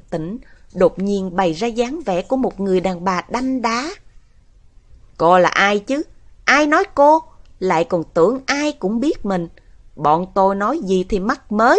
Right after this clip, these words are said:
gì đến cô?" Rõ ràng chỉ là một câu hỏi đơn giản, cố tình lại hốt hốt hoảng hoảng, suýt nữa vì giấu giếm mà biến thành khắc khẩu. Đúng là giấu đầu lòi đuôi, Quý Đường Đường có chút tức giận.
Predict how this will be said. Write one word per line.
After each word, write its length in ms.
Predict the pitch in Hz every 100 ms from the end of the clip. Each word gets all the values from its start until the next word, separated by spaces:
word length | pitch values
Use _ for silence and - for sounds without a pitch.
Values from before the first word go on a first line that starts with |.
| 440
gì 120 | 202
đến 140 | 180 - -
cô?" 360 | 220 233 269 - - - - - - - - - 156
Rõ 380 | 196 185 220 359
ràng 340 | 285 220 226
chỉ 220 | 226 214 254
là 180 | 339
một 240 | 202 180 -
câu 120 | 269
hỏi 320 | 247 185 190
đơn 300 | 226 247 240
giản, 320 | 175 165 185 269 - - - -
cố 280 | 202 214
tình 340 | 262 - 196 170
lại 200 | 165 170
hốt 300 | 226 320 -
hốt 280 | 294 339 -
hoảng 240 | 185 175
hoảng, 340 | 233 180 165 226 - -
suýt 360 | - 262 262
nữa 280 | 190 170 196
vì 140 | 202
giấu 360 | 156 147 190 247 233
giếm 160 | 233 277
mà 200 | 294 180
biến 200 | - 233 349 -
thành 240 | 196 156
khắc 440 | - - 320 -
khẩu. 480 | - - 175 160 226 - - - _ -
Đúng 320 | 175 196 247
là 140 | 254
giấu 420 | 165 143 190 202 277
đầu 320 | 214 185 160
lòi 320 | 160 160 156
đuôi, 400 | 147 175 220 233 233 - - -
Quý 260 | 240 285
Đường 220 | 339 233 180
Đường 180 | 180 170
có 80 | 285
chút 260 | - 359 - -
tức 280 | 359 - -
giận. 400 | 180 170 160